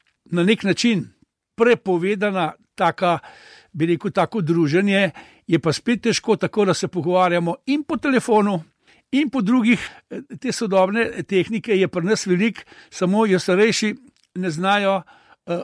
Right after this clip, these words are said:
uporabljati Facebooka, uporabljati določen Facebook, določen procent ljudi, da bi informacije dobili. A, eh, zdus ima spletno stran, dosti bogato, pa jo tudi ne upora-, petnajst procentov jih samo uporablja, a ne.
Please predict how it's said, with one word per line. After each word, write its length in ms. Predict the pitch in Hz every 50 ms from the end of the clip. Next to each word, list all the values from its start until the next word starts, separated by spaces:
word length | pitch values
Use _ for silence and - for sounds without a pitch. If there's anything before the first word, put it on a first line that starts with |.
| - -
uporabljati 800 | 208 165 - 214 202 185 180 180 185 190 185 170 - _ - 180
Facebooka, 720 | - - 214 220 208 175 156 165 214 165 - 214 202 196 - - - _ _ _ _ _ _
uporabljati 600 | - 165 147 - 185 180 175 175 185 190 160 131 123 -
določen 460 | 196 185 185 170 - 214 196 190 180 - _ _ _ -
Facebook, 480 | - 214 196 185 156 175 190 165 - -
določen 500 | 165 175 175 170 175 - - 139 123 - _ - - - _ _ -
procent 500 | - 175 165 - - 190 185 175 135 -
ljudi, 280 | 165 160 151 143 147 143
da 100 | 135 160
bi 140 | 151 156 156
informacije 580 | 139 - 175 165 170 170 160 147 - - 160
dobili. 380 | 139 143 139 139 139 131 123 117 - - - - - - _ _
A, 160 | - - - - _
eh, 280 | - 185 165 170 180 - 180
zdus 320 | 147 143 170 233 226 -
ima 140 | - 214 202
spletno 440 | - - - 226 233 185 185 208 190
stran, 520 | - - 214 214 196 165 139 123 113 107 - _ _ _ - - _ -
dosti 320 | 147 190 214 214 190 175
bogato, 560 | 175 196 190 175 180 165 156 - - 165 135 - - - - - - _
pa 120 | - 208 208
jo 100 | 208 190
tudi 300 | - 262 262 214 247 220
ne 100 | 233 233
upora-, 300 | 202 - 220 214 208 -
petnajst 420 | - 277 277 233 285 247 - -
procentov 600 | - 208 180 - 226 233 254 277 262 - - 180
jih 100 | 160 131
samo 260 | - - 156 147 151
uporablja, 640 | 147 113 - 151 143 139 131 123 117 127 110 98 -
a 100 | - -
ne. 240 | 131 175 220 180 117